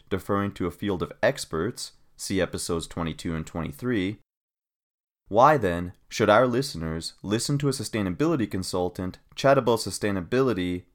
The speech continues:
when his technical background is not in sustainability? That's a fair question, and one I imagine many skeptics may want to ask.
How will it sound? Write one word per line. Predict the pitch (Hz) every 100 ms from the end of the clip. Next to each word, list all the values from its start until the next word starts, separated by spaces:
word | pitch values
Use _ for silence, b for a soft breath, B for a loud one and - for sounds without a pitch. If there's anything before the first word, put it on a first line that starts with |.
| -
when | 101 104
his | 113 110
technical | - 117 107 107 107 98
background | 98 104 - 87 85 85 82 -
is | 90 85
not | 82 82 -
in |
sustainability? | 85 87 - 78 80 82 92 95 - - _ _ _ _ _ _ _ _ _ _ _ _ -
That's | 151 -
a | 240
fair | - 156
question, | 147 113 113 - - 73 - - _
and | 113 123
one | 127 151
I | 151
imagine | 139 110 107 107 98 85 85 -
many | 101 107
skeptics | 110 - 104 104 - 82 -
may | 87 82
want | 80 80
to | -
ask. | 64 107 90 69 -